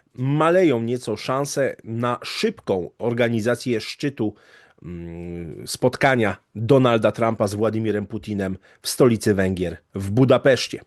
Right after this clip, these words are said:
To nie jest tak, że szczyt został odwołany, no, wręcz odwrotnie, jest jasna zapowiedź, deklaracja, e, nie tylko samego Wiktora Orbana, Petera Sijarto, szefa węgierskiej dyplomacji, no, ale także samego Donalda,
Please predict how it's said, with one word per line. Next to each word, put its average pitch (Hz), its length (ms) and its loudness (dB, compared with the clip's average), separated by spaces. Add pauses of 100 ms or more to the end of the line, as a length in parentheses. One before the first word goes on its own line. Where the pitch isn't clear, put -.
(180)
To - 100 4
nie 165 160 8
jest 117 180 2
tak, 113 180 2
że 95 200 -2 (260)
szczyt 117 320 0
został 107 360 2
odwołany, 117 520 2 (340)
no, - 220 -4
wręcz 123 280 -2
odwrotnie, 147 460 -2
jest 92 560 -10 (160)
jasna 123 440 4
zapowiedź, 131 500 6
deklaracja, 113 680 2 (420)
e, 87 260 -6
nie 127 160 2
tylko 156 220 4
samego 110 320 4
Wiktora 107 320 4
Orbana, 123 400 4
Petera 101 320 -2
Sijarto, 113 400 -2
szefa 110 240 -8
węgierskiej 104 440 -4
dyplomacji, 123 480 -4
no, 156 60 4
ale 147 120 6
także 123 280 0
samego 117 400 0 (360)
Donalda, 110 640 0